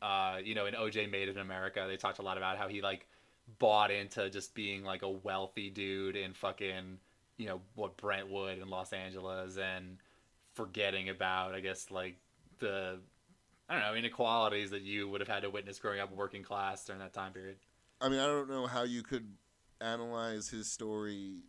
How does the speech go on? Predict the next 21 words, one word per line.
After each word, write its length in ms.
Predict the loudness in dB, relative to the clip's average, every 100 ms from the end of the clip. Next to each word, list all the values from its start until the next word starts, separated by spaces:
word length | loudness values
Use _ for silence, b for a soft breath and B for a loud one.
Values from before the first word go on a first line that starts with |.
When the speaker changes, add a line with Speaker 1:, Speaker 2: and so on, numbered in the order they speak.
| _ -8
Speaker 2:
now 680 | -4 -2 -2 -2 -2 -4 -6
and 380 | -4 -4 -6 -4
not 320 | -2 -2 -4
think 280 | -6 -6 -6
that 120 | -8
he 120 | -8
completely 880 | -10 -10 -6 -6 -4 -4 -6 -6 -10 b b
co-opted 1120 | -2 2 4 4 2 0 -2 0 0 -2 -6 -12 _ -14
whatever 760 | -8 -2 -2 -2 -2 -2 -4 -8 -12
fervor 580 | -14 -4 0 0 2 0
there 200 | 0 0
was 480 | 0 0 0 -4 -6
going 340 | -4 -2 -2
on 480 | -2 -2 -2 -4 -6 -10
between, 800 | -10 -8 -6 -4 -6 -6 -10 -14 -16 -8
like, 380 | -4 -4 -6 -10 -6
black 240 | -2 -2
people 240 | -2 -8 -6
and 100 | -6
the 60 |
police. 640 | -6 -6 -6 -6 -6 -4